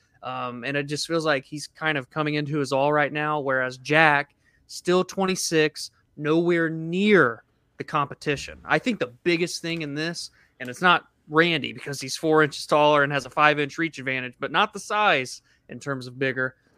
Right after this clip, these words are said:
his experience with competition. Don't get it twisted, guys. Randy Brown, ten and four in the U F C. His schedule has been very solid ever since day one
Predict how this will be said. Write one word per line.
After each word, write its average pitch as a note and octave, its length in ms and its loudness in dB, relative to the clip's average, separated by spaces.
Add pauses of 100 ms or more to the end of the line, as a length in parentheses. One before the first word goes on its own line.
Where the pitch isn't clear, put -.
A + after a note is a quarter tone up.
(200)
his F3+ 340 2
experience E3+ 600 -4
with C#3 120 -12
competition. D3 720 -6 (480)
Don't B3 160 2
get G#4 140 2
it - 100 -14
twisted, D3 460 -2
guys. B2 280 2
Randy B3 200 -2
Brown, G3 260 -2
ten F#3 160 -4
and F3+ 120 -8
four F3+ 180 -4
in E3+ 40 -4
the D#3+ 80 -4
U E3+ 120 0
F D#3+ 80 -6
C. E3+ 400 -4
His A#3+ 280 2
schedule G#3+ 760 0 (300)
has D#3+ 220 2
been D3 460 -2 (240)
very G#3+ 540 6
solid D#3 640 4
ever A#3+ 320 0
since F#3 320 -6
day E3 320 -2
one C#3+ 480 -2